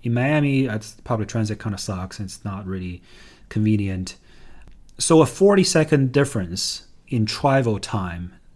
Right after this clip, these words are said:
for a ten kilometers drive is actually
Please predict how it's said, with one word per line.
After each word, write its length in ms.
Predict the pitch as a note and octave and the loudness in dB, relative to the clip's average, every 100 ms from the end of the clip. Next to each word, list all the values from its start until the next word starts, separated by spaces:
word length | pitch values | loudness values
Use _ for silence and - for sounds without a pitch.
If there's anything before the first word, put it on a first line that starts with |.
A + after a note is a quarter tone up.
| - | -18
for 320 | - A2+ G#2 | -2 0 2
a 40 | |
ten 380 | G2 - - B2 | -2 -4 0 0
kilometers 600 | A#2 A2+ A2+ A2 G2 F#2+ | 0 0 2 2 0 -4
drive 540 | - C3 B2 F2+ F#2+ - - - - - _ _ _ _ - | -2 0 0 -2 -8 -12 -20 -20 -20 -20 _ _ _ _ -2
is 220 | G#3+ A3 | 4 6
actually 600 | B3 A3 - G#3+ G3+ G3 | 6 2 2 2 2 -2